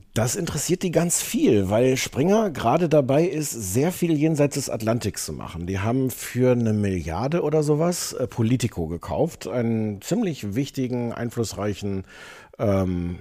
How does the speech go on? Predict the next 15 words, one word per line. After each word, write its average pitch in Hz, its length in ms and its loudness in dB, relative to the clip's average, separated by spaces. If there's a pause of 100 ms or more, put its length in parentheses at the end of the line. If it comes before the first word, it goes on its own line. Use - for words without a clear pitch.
(160)
journalistischen 92 840 -6
Dienst, 202 380 -4
die 131 80 -2
so 117 100 -2
mit, 107 480 -4
mit, 101 160 -6
vor - 140 -6
allem 123 160 0
so 104 80 -4
mit 101 160 -2
Premium-Newslettern, 101 1120 -2
ähm, 87 640 -6
viel 101 260 -6
Geld 95 240 -4
verdienen. 85 420 -4